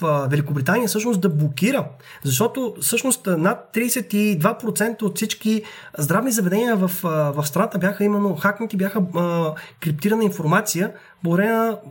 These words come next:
на WannaCry и ransomware. А, така че виждаш как, а, много всъщност големи корпорации и ентер-, а, бизнес наистина може много бързо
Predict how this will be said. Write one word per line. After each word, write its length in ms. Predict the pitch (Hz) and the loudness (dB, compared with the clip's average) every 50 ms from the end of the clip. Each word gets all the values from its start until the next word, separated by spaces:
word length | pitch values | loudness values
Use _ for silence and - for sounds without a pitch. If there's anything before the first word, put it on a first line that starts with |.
| 147 | -2
на 160 | 185 190 196 202 | 0 2 2 4
WannaCry 460 | 214 226 233 220 190 - 208 226 220 | 4 2 2 2 0 0 0 0 2
и 80 | 208 | 2
ransomware. 580 | 208 214 220 202 - 208 208 214 214 202 156 120 - - - - - - - - - | 0 0 0 0 0 2 2 4 4 4 2 0 -6 -10 -18 -20 -20 -20 -20 -14 -6
А, 200 | - 156 151 147 | -2 -2 -2 -2
така 220 | 143 - - 233 | -2 -2 -2 -2
че 100 | 233 254 | 0 0
виждаш 220 | 233 247 262 240 - | -2 0 0 0 0
как, 320 | - 233 233 233 - - | 0 -2 -4 -2 -2 -2
а, 240 | 262 247 240 226 - - | 2 2 2 2 2 2
много 380 | 175 170 170 202 240 240 247 | 2 2 4 2 2 0 -2
всъщност 380 | - - 247 - 262 233 196 170 165 156 170 | -4 -4 -4 -2 -2 -2 -2 -4 -4 -4 0
големи 340 | 170 190 202 208 233 240 196 | 2 4 4 4 2 0 -2
корпорации 680 | - - - 190 - - 170 180 214 247 - - 247 233 | -4 -2 -2 -2 -2 0 2 2 2 2 0 -4 -2 0
и 120 | 208 196 170 | 0 2 2
ентер-, 280 | 185 208 202 240 208 170 | 0 0 0 -2 -2 0
а, 120 | 170 160 | 0 0
бизнес 500 | 151 143 147 233 247 262 254 254 - - - - - - - | 0 0 0 0 0 2 0 0 -2 -4 -6 -16 -20 -12 -2
наистина 280 | 208 220 220 - 262 240 | -2 0 0 2 2 2
може 380 | 208 196 202 220 240 254 226 233 | 4 4 4 2 2 0 0 0
много 200 | 233 254 240 226 | 0 0 2 2
бързо 480 | 175 165 254 294 233 190 202 233 262 | 2 2 2 2 2 2 2 0 0